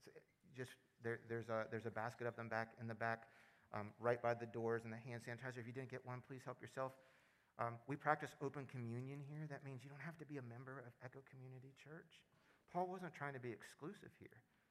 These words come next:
He says that it'd be awesome if everybody could partake, but we need to make sure our hearts are right first. And the first question is, are you right with the Lord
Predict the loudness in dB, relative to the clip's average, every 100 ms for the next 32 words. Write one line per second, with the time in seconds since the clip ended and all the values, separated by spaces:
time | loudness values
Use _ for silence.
0 | _ _ _ _ -6 2 2 2 -4 -16
1 | -20 -8 -6 -4 -4 -2 -2 -4 -4 -6
2 | -4 -4 -4 -8 -4 -4 -4 -10 -10 -6
3 | -4 -2 -2 -4 2 2 4 4 2 0
4 | -8 -8 -8 -6 -6 -6 -4 -6 -4 -4
5 | -4 -8 -10 -12 -18 _ _ _ _ _
6 | _ -20 _ 10 12 10 2 -4 -2 2
7 | 2 0 -4 -14 -20 _ _ _ _ _
8 | _ _ -8 -8 -4 0 2 2